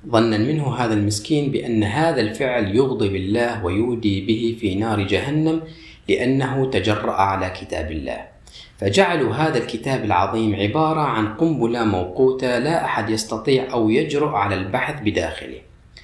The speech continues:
فأصبح العقل الجمعي للمسلمين مبرمجًا على هذا. وعندما يرون شخصًا يتدبر كتاب الله يقولون له:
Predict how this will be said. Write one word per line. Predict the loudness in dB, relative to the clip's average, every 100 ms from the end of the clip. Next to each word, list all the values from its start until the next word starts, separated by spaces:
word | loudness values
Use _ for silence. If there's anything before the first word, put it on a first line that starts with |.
| -20 -20 -10
فأصبح | -2 0 2 2 4
العقل | 4 2 2 -2
الجمعي | 0 0 2 0 0
للمسلمين | 0 -2 -2 0 2 2 2
مبرمجًا | 2 2 2 0 0 -2
على | 0 -2
هذا. | -2 -4 -4 -4 -10 -14 -20 -20 -20 -20 -4
وعندما | 0 2 2 2 0
يرون | 0 0 0 0
شخصًا | -2 -4 -4 -2
يتدبر | -2 -2 -2 -2 -2 -4 -4
كتاب | -2 0 0
الله | 0 0 0
يقولون | -2 -6 0 0 2 0
له: | 0 0 -2 -4